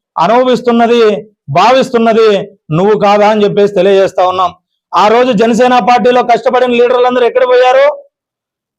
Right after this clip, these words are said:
సీనియర్ లీడర్లందరూ ఈరోజు సభ్యత్వం చేస్తున్నటువంటి లీడర్లందరినీ నువ్వు ఎందుకు జనసేన పార్టీలో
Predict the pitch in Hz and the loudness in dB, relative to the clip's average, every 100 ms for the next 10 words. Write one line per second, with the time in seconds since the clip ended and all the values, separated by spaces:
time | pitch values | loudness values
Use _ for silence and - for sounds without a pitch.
0 | _ - 247 277 277 269 269 269 269 269 | _ -4 0 0 0 2 2 2 0 2
1 | 269 254 269 208 233 294 233 269 262 254 | 2 2 0 0 0 0 0 -2 0 -2
2 | 262 262 262 262 247 - _ 175 226 269 | -2 -2 -2 -2 -4 -6 _ -4 0 0
3 | 269 262 262 269 277 240 - _ 180 220 | 0 0 0 0 0 -2 -6 _ -4 -2
4 | 233 269 277 247 269 262 262 226 254 254 | 0 0 0 0 0 0 0 0 0 0
5 | 262 | -2